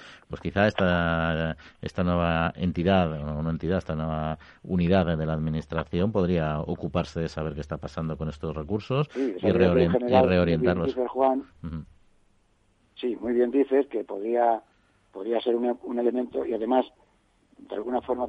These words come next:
Speaker 2: me consta que el director general que está al frente de esa dirección es un,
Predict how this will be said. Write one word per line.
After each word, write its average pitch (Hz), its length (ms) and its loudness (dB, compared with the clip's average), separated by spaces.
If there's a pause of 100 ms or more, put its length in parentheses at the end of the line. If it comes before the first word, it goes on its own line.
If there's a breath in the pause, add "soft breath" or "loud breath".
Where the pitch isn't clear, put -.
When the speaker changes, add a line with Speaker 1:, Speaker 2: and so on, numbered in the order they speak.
(160)
Speaker 2:
me 113 120 -12
consta 123 360 -4
que 120 100 -4
el 120 220 -4 (300)
director 117 400 -4
general 120 380 0
que 117 100 -4
está 120 160 -2
al 110 100 -2
frente 117 340 -4
de 117 100 -4
esa 110 240 -4 (540)
dirección 131 640 0 (140)
es 110 180 -10
un, 117 480 -6